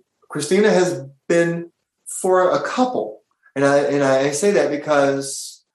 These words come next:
she, in the last year and a half, maybe two years now, she had double knee replacement.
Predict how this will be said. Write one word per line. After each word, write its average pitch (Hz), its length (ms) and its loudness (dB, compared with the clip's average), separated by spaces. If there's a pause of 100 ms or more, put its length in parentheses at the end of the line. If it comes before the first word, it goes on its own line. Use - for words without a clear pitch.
(160)
she, 185 600 -2
in 143 140 0
the 135 100 4
last 139 520 0
year 170 560 0
and 139 140 -6
a 135 80 -2
half, 131 540 0
maybe 165 220 -2
two 180 200 -2
years 131 260 0
now, 104 360 -2 (220)
she - 240 -2
had 175 240 0
double 151 300 0
knee 156 140 -4
replacement. 110 600 -8